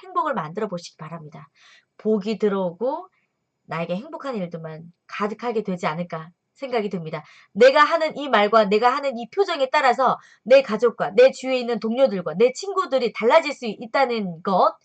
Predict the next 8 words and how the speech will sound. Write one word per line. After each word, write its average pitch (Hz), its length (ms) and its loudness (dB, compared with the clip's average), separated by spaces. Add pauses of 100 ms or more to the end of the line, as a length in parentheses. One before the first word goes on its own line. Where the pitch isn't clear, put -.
(360)
잊지 240 240 -8
마시고요. 170 600 -6 (1120)
나의 220 240 2
말, 165 300 0 (240)
나의 233 220 2
표정, 208 360 -4 (240)
오늘부터 262 460 -2
행복으로 277 600 0